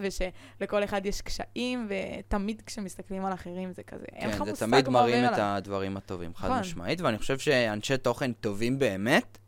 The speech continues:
Speaker 2: הם מראים את ה-, את החרא
Speaker 1: מראים
Speaker 2: גם.
Speaker 1: גם וגם וגם
Speaker 2: כי
Speaker 1: וגם.
Speaker 2: בסוף אנשים רוצים לראות את הג'וס מאחורה,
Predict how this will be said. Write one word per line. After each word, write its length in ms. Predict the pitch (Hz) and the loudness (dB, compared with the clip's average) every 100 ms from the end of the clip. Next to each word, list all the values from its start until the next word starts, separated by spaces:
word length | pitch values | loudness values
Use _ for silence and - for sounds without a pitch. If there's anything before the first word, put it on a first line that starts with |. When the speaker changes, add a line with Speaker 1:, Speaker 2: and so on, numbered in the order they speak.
| - | -6
Speaker 2:
הם 100 | 101 | -2
מראים 300 | 107 123 123 | 0 2 2
את 140 | - | -2
ה-, 80 | 95 - - | -8 -8 -16
את 100 | - | -12
החרא 200 | 214 196 | -4 0
Speaker 1:
מראים 200 | 208 196 | 0 -2
Speaker 2:
גם. 80 | |
Speaker 1:
גם 220 | 185 190 185 | -2 -4 -4
וגם 280 | 180 185 180 | -6 -6 -6
וגם 160 | 175 180 | -6 0
Speaker 2:
כי 140 | 120 117 | 2 2
Speaker 1:
וגם. 60 | |
Speaker 2:
בסוף 300 | 113 - 139 | 0 -2 0
אנשים 300 | 151 117 123 | 0 -2 -4
רוצים 340 | 107 104 113 101 | -4 -4 -4 -6
לראות 280 | 82 92 98 | -6 -8 -10
את 140 | - | -14
הג'וס 480 | 87 92 110 98 - | -12 -6 -4 -4 -6
מאחורה, 380 | 87 90 101 92 | -12 -10 -6 -6